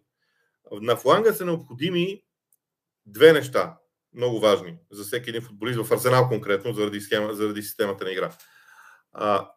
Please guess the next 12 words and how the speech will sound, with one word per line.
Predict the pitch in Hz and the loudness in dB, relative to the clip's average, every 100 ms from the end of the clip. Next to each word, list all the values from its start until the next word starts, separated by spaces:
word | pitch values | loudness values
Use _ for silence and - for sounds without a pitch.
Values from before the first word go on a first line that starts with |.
| - | 2
той | 170 | 4
е | 147 | 2
в | |
другите | - 139 | 0 -8
отбори, | 98 87 95 | -6 -2 -2
разбира | 87 85 151 | -2 -4 -4
се, | - | -2
но | 120 - | -2 2
там | 120 | 2
е | |
малко | 107 104 - | 2 -2 -2
по-различен, | 98 98 101 92 | -6 -6 -10 -12